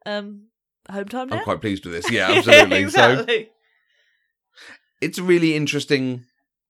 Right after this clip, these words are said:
Speaker 2: technical, I think.
Speaker 1: Yeah.
Speaker 2: I, I think I like it because that, that is absolutely bang on a dessert.
Speaker 1: Mm.
Speaker 2: Everything else you could have had as a, an afternoon tea or a cake another time, that kind of thing.
Speaker 1: Yeah.
Speaker 2: That was something you would serve at the end of a meal.
Speaker 1: Yes, absolutely.
Speaker 2: Mm.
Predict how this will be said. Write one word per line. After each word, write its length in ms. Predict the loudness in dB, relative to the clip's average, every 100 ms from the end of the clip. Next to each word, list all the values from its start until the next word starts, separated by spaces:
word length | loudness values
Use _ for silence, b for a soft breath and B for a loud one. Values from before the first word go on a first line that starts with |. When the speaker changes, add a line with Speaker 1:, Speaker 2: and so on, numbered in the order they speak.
| -6
Speaker 2:
technical, 400 | -6 -6 -10 -12 _
I 80 | -8
think. 260 | -6 -6 -10 _
Speaker 1:
Yeah. 200 | -8 -4 -4
Speaker 2:
I, 100 | -2 -4
I 20 |
think 300 | -4 -6 -4
I 60 | -4
like 300 | -2 -4 -8
it 120 | -10
because 320 | -4 -4 -2
that, 240 | -2 -2
that 280 | -4 -6 -6
is 420 | -4 -4 -6 -12 -18 b b b b _
absolutely 320 | -10 -8 -6
bang 180 | -2 -2
on 120 | -2 -6
a 40 |
dessert. 520 | -6 -8 -8 -10 -18 _ _ _ _
Speaker 1:
Mm. 140 | -10 -6
Speaker 2:
Everything 260 | -4 -4
else 240 | -4 -4 -8
you 60 | -8
could 160 | -8
have 80 | -8
had 240 | -8 -4
as 140 | -4 -2
a, 240 | -2 -2
an 100 | -4
afternoon 360 | -8 -10 -10 -10
tea 360 | -4 -2 -2 -2
or 100 | -4
a 40 |
cake 280 | -8 -10 -8
another 220 | -8 -8
time, 280 | -8 -8 -8
that 140 | -10
kind 140 | -12 -16
of 120 | -10
thing. 360 | -10 -10 -14 -14
Speaker 1:
Yeah. 180 | -14 -16 -16 _ -8
Speaker 2:
That 260 | -6 -6
was 80 | -8
something 280 | -10 -10 -8
you 60 |
would 160 | -10 -12 _ -18
serve 240 | -8 -6
at 40 | -6
the 60 |
end 140 | -10 -10
of 80 | -12
a 40 |
meal. 240 | -12 -16 -20 _ _ _ -8
Speaker 1:
Yes, 280 | -8 -8 -16
absolutely. 480 | -20 -16 -16 -14
Speaker 2:
Mm. 280 | -10 -10 -10